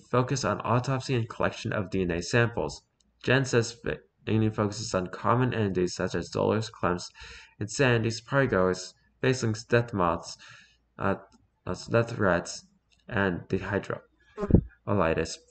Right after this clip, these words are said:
plague. Many breakthroughs on D N A structure and behavior of said entities have been made.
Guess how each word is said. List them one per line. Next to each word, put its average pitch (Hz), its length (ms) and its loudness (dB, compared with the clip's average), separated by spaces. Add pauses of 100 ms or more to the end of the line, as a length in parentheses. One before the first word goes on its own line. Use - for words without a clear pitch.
(140)
plague. - 440 0 (340)
Many 135 380 6 (100)
breakthroughs 120 520 4
on 107 100 2
D 95 160 6
N 90 60 6
A 92 40 4
structure 107 400 0
and 107 100 2
behavior 98 420 4
of 92 120 4
said 101 200 2
entities 101 480 2 (340)
have 147 280 4
been 135 220 4
made. 107 400 4